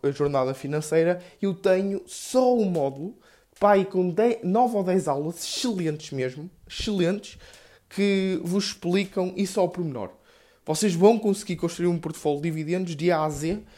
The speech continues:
só assistir esse, esse módulo, comprar aí nove ou dez aulas. Tá excelente esse módulo. Até eu fiquei assim: "Caramba, e eu construí aqui um módulo excelente de, para construírem um portfólio de dividendos." E dentro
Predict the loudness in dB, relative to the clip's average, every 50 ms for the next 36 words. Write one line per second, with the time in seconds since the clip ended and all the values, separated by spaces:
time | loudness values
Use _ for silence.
0 | -20 -20 _ -20 -18 -14 -12 -4 0 4 4 6 4 4 2 -2 -4 -4 -2 0
1 | -2 -2 -4 -6 -12 -12 -8 -2 2 2 4 4 4 2 0 0 -2 -2 0 2
2 | 2 2 0 -2 -6 -4 -2 0 0 0 0 2 2 2 2 2 2 2 2 2
3 | 2 2 0 2 2 0 2 0 0 -2 -2 -4 -8 -12 -18 -20 _ 2 4 6
4 | 6 4 4 0 0 0 2 0 0 0 -2 -6 -6 -6 -4 -4 -4 -2 0 2
5 | 2 4 4 4 4 4 6 4 4 4 0 -4 -4 -2 -2 -2 -2 -2 -4 -8
6 | -16 -20 -20 -10 -4 -4 -2 0 0 -2 -2 -2 2 4 4 6 4 4 0 -2
7 | -4 -4 -4 0 2 2 2 2 2 -2 -2 -2 -2 0 0 0 0 -2 -4 -2
8 | -2 -2 -4 -4 -6 -8 -6 -4 -4 -2 -2 -2 -4 -6 -8 -14 -16 -16 -12 -10
9 | -8 -6 -4 -4 -6 -8 -10 -16 -20 _ _ 2 2 2 2 0 -6 -4 -4 -6
10 | -4 -4 -4 -6 -6 -8 -12 -10 -6 -6 -6 -6 -4 -6 -6 -6 -4 -4 -4 -6
11 | -6 -10 -14 -20 -20 -20 -20 -20 -20 -20 -20 -20 -20 -20 _ _ _ _ _ _
12 | _ _ 0 2 2 2 2 0 -4 -8 -16 _ _ -20 -20 -20 _ _ _ -12
13 | -10 -8 -4 0 0 2 0 0 -2 -4 -2 -2 -2 -2 -2 -8